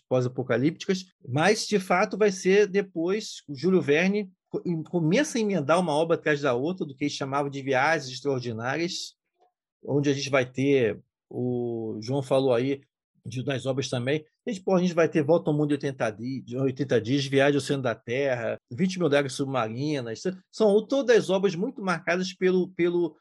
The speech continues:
elemento do movimento. Também tem uma série lá no canal que eu fiz, no Fantástico Curso, sobre, chamado Júlio Verne, Mobilis e Mobile, que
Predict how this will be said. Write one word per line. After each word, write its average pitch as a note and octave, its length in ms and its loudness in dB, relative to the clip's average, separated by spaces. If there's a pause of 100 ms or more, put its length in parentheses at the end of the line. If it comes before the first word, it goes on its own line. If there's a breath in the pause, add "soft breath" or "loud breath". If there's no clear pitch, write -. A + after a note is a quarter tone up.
(120)
elemento D#3+ 640 0
do F#3 100 0
movimento. D3 840 -6
Também C3+ 300 2
tem G3+ 100 2
uma F#3 80 4
série F3 260 0
lá E3 100 6
no E3 100 -2
canal C#3+ 420 0
que - 60 -2
eu C3 80 2
fiz, C#3+ 440 -6 (460)
no A#2 120 -8
Fantástico C3 420 -2
Curso, D3+ 240 -2
sobre, C#3+ 720 2
chamado C3+ 320 -6
Júlio F#3+ 240 0
Verne, D#3 420 0
Mobilis D3+ 560 -2
e C3+ 60 -4
Mobile, D#3+ 520 -2 (440)
que C#3+ 180 -2